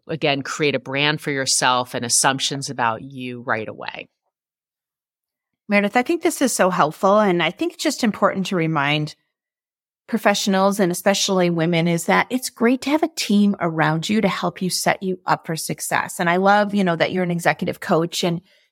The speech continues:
Speaker 2: you've done the research to help people understand what it takes to be successful. And it's not always about driving deliverables.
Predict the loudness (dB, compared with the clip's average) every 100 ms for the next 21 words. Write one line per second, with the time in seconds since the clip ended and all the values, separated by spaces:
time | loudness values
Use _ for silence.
0 | -6 0 0 0 2 2 4 2 2 -2
1 | 0 -2 -2 -6 _ -6 -4 0 0 0
2 | -2 -2 2 0 2 -2 -2 -4 -4 -4
3 | -2 -2 -4 -4 -14 -8 -8 -6 -10 -8
4 | -8 -4 -4 -2 -4 -4 -8 -8 -10 -10
5 | -10 -10 -10 _ _ _ -2 0 2 2
6 | 4 4 2 2 0 0 -2 -4 -2 -2
7 | -2 -4 -2 -2 -2 -2 -6 -10 -12 -16